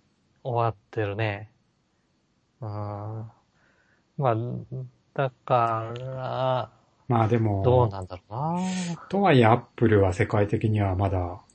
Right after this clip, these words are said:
Speaker 1: トップ走ってるわけですからね。売れてるんでしょうね、でも。
Speaker 2: うん。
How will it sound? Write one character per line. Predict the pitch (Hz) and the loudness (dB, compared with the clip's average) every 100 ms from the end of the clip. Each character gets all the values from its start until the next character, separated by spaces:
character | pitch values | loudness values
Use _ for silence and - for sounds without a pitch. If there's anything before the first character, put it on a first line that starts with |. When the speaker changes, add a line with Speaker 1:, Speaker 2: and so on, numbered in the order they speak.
| - | -2
Speaker 1:
ト | 113 | -2
ッ | |
プ | - 110 | 2 -2
走 | - - | -2 -4
っ | 113 | -6
て | - 110 | -4 -2
る | 98 92 95 - _ _ _ _ _ _ _ _ _ _ _ _ _ _ _ _ _ _ _ - | -2 -4 -6 -12 _ _ _ _ _ _ _ _ _ _ _ _ _ _ _ _ _ _ _ -6
わ | 101 | -4
け | 101 | -2
で | 87 | -2
す | 85 - | -4 -6
か | 92 | -6
ら | 87 | -2
ね。 | 131 170 143 110 | 0 4 4 6
売 | 110 | 6
れ | 127 | 8
て | 139 | 6
る | 127 | 6
ん | 110 | 4
で | 90 | 0
し | - | -4
ょ | 87 | -4
う | 104 | -2
ね、 | 185 | 0
で | 113 | 0
も。 | 92 104 | -2 -4
Speaker 2:
う | |
ん。 | 104 98 98 | -4 -6 -8